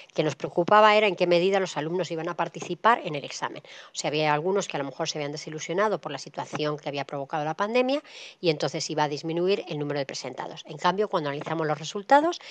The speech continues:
pues nos llevamos una alegría porque hay que decir que la tendencia al alza que había en la asignatura de bases de datos se sigue manteniendo y, de hecho, este año se presentaron más alumnos de lo que lo habían hecho en, eh, en la misma convocatoria del curso,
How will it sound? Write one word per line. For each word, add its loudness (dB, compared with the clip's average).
pues 2
nos -4
llevamos 0
una -2
alegría 4
porque 2
hay 2
que 2
decir 0
que -2
la 2
tendencia 2
al 4
alza 4
que -4
había 2
en -8
la -6
asignatura -6
de -2
bases -6
de -2
datos 0
se -4
sigue 0
manteniendo 0
y, -6
de 0
hecho, -6
este -2
año 2
se -8
presentaron 0
más 0
alumnos 0
de -4
lo -2
que -12
lo -6
habían -2
hecho 4
en, 4
eh, 0
en 2
la 4
misma 2
convocatoria 2
del -2
curso, 2